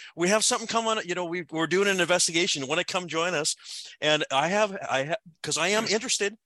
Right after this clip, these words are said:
and I have said twi-, uh, n-, no, unfortunately, no, twice now for whatever reason, out of town or whatever. Um, but man, you guys do some fun stuff. Tell us, tell the listeners, because I'm sure some haven't heard you guys before 'cause you've been on our program before.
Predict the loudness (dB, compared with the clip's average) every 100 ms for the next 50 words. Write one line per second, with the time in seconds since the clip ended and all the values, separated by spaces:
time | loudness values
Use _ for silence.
0 | -20 -18 -4 0 2 2 2 2 0 -2
1 | -2 -2 0 -2 -2 -4 -8 -8 -6 -4
2 | -2 -4 -2 -2 0 0 -2 -2 -4 -6
3 | -2 -2 0 -2 -2 -6 -2 0 2 2
4 | 2 0 -2 -2 -4 -2 -2 -2 0 0
5 | 0 -2 -2 -2 0 -2 -6 -12 -12 -6
6 | 2 4 6 2 -2 -4 2 2 0 -8
7 | -8 -2 0 0 -4 -2 -2 0 -2 -2
8 | -2 -2 -10 -4 -4 -2 -4 0 2 6
9 | 6 6 2 -2 -2 2 4 4 4 4
10 | 0 -2 -2 2 2 2 0 0 0 2
11 | 2 2 -2 -10 -20 -12 0 0 0 -4
12 | -4 -2 2 2 0 -8 -10 -8 -10 -8
13 | -8 -6 -4 -4 -4 -8 -10 -8 -8 -8
14 | -10 -10 -10